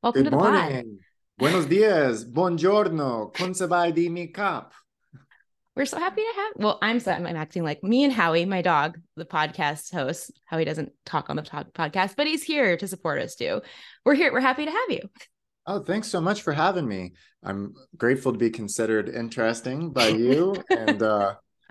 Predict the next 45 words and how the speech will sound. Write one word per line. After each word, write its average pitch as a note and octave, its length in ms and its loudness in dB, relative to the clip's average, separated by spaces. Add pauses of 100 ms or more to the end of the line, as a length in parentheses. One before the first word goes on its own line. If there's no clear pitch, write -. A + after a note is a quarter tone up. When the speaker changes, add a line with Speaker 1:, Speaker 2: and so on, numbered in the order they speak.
Speaker 2:
I, A2 360 0
I - 20 -2
think C3 300 -2
that A#2 160 2
I'm A2 100 -2
probably C#3+ 300 2
your C3+ 80 2
most D3+ 260 2
interesting D3 540 -2
friend, C#3+ 280 -4
but C3+ 120 -4
I - 20 -2
guess C3+ 220 -2
I C#3+ 40 -4
need C#3 160 -6
to B2 60 -12
listen C3+ 280 -4
to C3 100 -6
all C3+ 240 2
the B2+ 80 0
podcasts B2 800 0 (360)
and A2 180 -4
Speaker 1:
You C4+ 100 4
Speaker 2:
see F#4 40 8
Speaker 1:
are G4+ 100 6
Speaker 2:
what F#3+ 120 6
Speaker 1:
the - 60 2
Speaker 2:
your B2 100 -2
other C3 160 2
friends A#2 340 -4
are G#2+ 80 0
up G2 180 -2
to. A#2 360 -2 (180)
Speaker 1:
You C#4 120 2
know, D4 100 6
you C4 220 0
are F4 100 0
the C#4+ 80 0
third, A3+ 760 0
you're A#3+ 140 -2
actually E4+ 240 -8
the C#4 80 -6
third F#3+ 400 -2
podcast G#3+ 500 -4
I'm, E3+ 180 -6